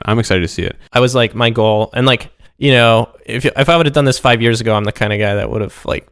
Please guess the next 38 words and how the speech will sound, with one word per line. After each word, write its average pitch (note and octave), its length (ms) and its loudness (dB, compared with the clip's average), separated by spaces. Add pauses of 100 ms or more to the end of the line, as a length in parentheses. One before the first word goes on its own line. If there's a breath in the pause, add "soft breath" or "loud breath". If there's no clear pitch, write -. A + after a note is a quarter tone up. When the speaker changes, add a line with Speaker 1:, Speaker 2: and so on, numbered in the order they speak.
Speaker 2:
built B2+ 220 2
it F2+ 100 -6
from G2+ 180 -10
scratch, - 640 -6 (200)
Speaker 1:
Right? A#2+ 200 2
Speaker 2:
right? G#2+ 240 -4
I A#2+ 100 -2
would A#2 120 -2
have, A2+ 160 -6
Speaker 1:
I, A2 40 0
Speaker 2:
like, G#2+ 140 -2
Speaker 1:
I A#2+ 100 4
would D3 100 6
have C3+ 80 2
tried C3 140 2
to A#2 60 2
roll A2+ 140 4
my G#2+ 140 2
own F#2+ 140 0
first. - 360 -10 (100)
Speaker 2:
I B2 120 2
would, B2+ 180 0
I, B2 100 0
like, C3 280 0
I C3 80 2
would C3 140 0
never B2 260 4
have A2+ 120 0
used A2 240 -2
some G#2 160 -6
platform, A#2+ 540 -6
but A#2+ 160 -4
these C3+ 180 -2
platforms E3 500 0
are A#2+ 80 2
getting A2 240 0
so A2 220 0
good. A2+ 440 -2